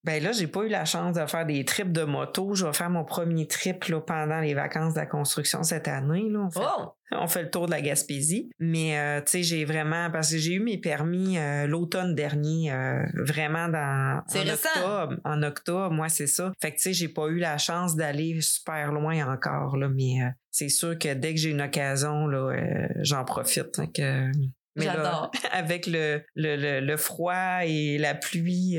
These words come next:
Speaker 1: de ce printemps, ben, ça a été moins possible, là, mais ça s'en vient, le beau temps, là.
Speaker 2: Ça s'en vient.
Speaker 1: <laughs>
Speaker 2: Fait que, qu'est-ce que tu fais, toi, justement, pour garder l'équilibre dans ta vie personnelle, professionnelle ? Tu sais, tu dois être une femme quand même qui travaille beaucoup.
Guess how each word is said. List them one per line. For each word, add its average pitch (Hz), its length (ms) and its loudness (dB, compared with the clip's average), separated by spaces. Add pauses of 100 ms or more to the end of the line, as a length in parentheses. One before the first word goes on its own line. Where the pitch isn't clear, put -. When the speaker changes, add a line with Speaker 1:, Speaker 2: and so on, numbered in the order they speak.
Speaker 1:
de 151 120 -2
ce 151 120 -2
printemps, 165 640 0
ben, 147 180 2
ça 147 140 0
a - 20 0
été 147 200 -2
moins 147 300 0
possible, 165 540 0
là, 240 120 0
mais - 280 0
ça - 160 -2
s'en 185 200 0
vient, 127 200 0
le 135 60 0
beau - 200 -2
temps, - 160 -2
là. - 120 -2
Speaker 2:
Ça 202 180 0
s'en 196 260 0
vient. 170 140 0 (180)
Speaker 1:
<laughs> 240 480 -4
Speaker 2:
Fait 220 160 2
que, 214 60 -6 (140)
qu'est-ce 339 180 0
que - 80 -2
tu - 280 0
fais, 247 120 -4
toi, 214 200 0
justement, 196 380 0
pour 196 140 -2
garder 170 300 0
l'équilibre 175 640 0
dans 180 180 2
ta 180 120 0
vie 180 140 -4
personnelle, 175 480 0
professionnelle ? 170 680 2
Tu 180 120 0
sais, 175 80 -4
tu - 140 -2
dois 196 120 2
être 202 100 0
une 190 100 2
femme 202 240 0
quand 175 140 0
même 185 140 2
qui - 80 -10
travaille 175 280 0
beaucoup. 170 480 0